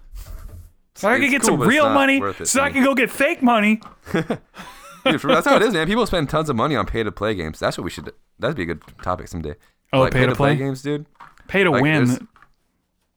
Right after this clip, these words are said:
Speaker 2: both of those suck. Uh, p-, pay to win is probably more common, but
Speaker 1: It's so funny though, 'cause if I made a video game, I would one hundred percent make it pay to win.
Speaker 2: Yeah, dude, you'd make so much money.
Speaker 1: Exactly.
Speaker 2: There's, like,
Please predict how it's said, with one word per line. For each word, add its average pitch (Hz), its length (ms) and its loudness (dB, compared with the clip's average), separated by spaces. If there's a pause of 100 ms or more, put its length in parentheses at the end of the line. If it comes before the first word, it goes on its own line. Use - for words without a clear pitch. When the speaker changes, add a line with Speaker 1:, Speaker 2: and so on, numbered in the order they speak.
(160)
Speaker 2:
both 143 180 -2
of 104 80 -4
those 90 200 -2
suck. 90 340 -4 (880)
Uh, 101 180 0
p-, 131 160 -4 (220)
pay 160 100 -6
to 120 60 -2
win 107 100 0
is 95 60 -6
probably 92 220 -2
more 82 140 -6
common, 80 340 -8 (200)
but 95 180 0
Speaker 1:
It's 175 100 -2
so 254 180 0
funny 202 320 0
though, 254 100 2
'cause 202 160 0
if 185 100 0
I 214 140 2
made 180 280 2
a 185 60 0
video 151 260 2
game, 202 200 2
I 156 140 2
would 156 160 4
one 147 180 2
hundred 135 260 0
percent 131 320 -2
make 120 180 -4
it - 100 -8
pay 113 160 -6
to 113 80 -8
win. 113 200 -10 (480)
Speaker 2:
Yeah, 143 100 -2
dude, 107 140 -2
you'd 151 100 -2
make 147 140 -2
so 147 100 -10
much 139 180 -6
money. 120 220 -6 (380)
Speaker 1:
Exactly. 175 380 0
Speaker 2:
There's, - 100 -4
like, 143 180 -2